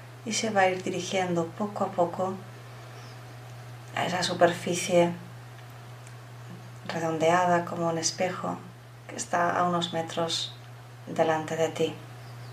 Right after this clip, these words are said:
Y con cada exhalación puedes notar cómo ese hilo va creciendo de forma fácil, sencilla,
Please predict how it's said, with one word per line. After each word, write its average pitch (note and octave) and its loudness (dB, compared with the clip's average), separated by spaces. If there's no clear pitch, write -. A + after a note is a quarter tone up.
Y - -6
con F3 2
cada F3+ 4
exhalación F3 4
puedes G#3+ 0
notar F#3 -2
cómo F#3 0
ese F3 4
hilo E3 2
va F3 -2
creciendo C#3 -6
de - -4
forma E3 -2
fácil, - -4
sencilla, E3+ 0